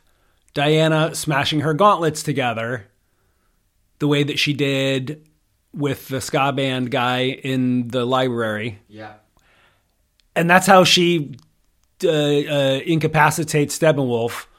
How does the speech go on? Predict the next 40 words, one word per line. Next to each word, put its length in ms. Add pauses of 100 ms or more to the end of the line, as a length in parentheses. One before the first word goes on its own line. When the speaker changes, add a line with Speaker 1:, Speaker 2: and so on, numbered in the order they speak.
(320)
Speaker 1:
which, 140
again, 560 (220)
makes 300
me 120
ask, 580 (460)
why 260
not 200
just 180
do 140
that 180
from 120
the 100
very 260
beginning? 440 (160)
Speaker 2:
Is 180
that 260
like 160
a, 300 (680)
like 140
a 60
super 340
power 460
up, 320
like 200
in 140
Golden 420
Axe, 680
where 140
you 160
could 220
do 220
it, 240
but 140
then 360
you 220
lost 340
some 140
of 80
your 140
health? 440